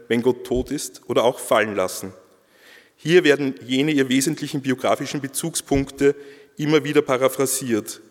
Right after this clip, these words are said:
denen Schweiger die Schuld am Scheitern ihrer Existenz gegeben hat. Zurichtungen durch Familien- und Liebesverhältnisse sowie der Literaturbetrieb und ihre psychische Erkrankung. Es ist dies aber keine chronologische Auseinandersetzung ihrer eigenen Lebensgeschichte, und Lebensgeschichte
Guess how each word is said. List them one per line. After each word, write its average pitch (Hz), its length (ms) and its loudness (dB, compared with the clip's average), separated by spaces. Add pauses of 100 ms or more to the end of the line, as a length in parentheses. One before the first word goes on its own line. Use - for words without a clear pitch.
denen 117 200 0
Schweiger 123 320 2
die 127 100 -6
Schuld 147 240 0
am 147 100 4
Scheitern 123 460 0
ihrer 123 140 0
Existenz 113 580 -4
gegeben 101 380 -6
hat. - 260 -8 (720)
Zurichtungen 139 560 0
durch 123 140 -2
Familien- 135 480 0
und 110 100 -4
Liebesverhältnisse 135 1080 -2 (100)
sowie 117 180 -6
der 127 120 2
Literaturbetrieb 131 960 -2 (360)
und 117 100 -6
ihre 113 120 2
psychische 131 480 -2
Erkrankung. 104 540 -4 (1120)
Es 120 140 -2
ist - 240 -4
dies 165 260 -4
aber 127 220 0
keine 139 180 0
chronologische 139 580 2
Auseinandersetzung 143 920 0
ihrer 113 160 -2
eigenen 110 420 -2 (380)
Lebensgeschichte, 117 880 -2
und 104 120 -4
Lebensgeschichte 120 800 -4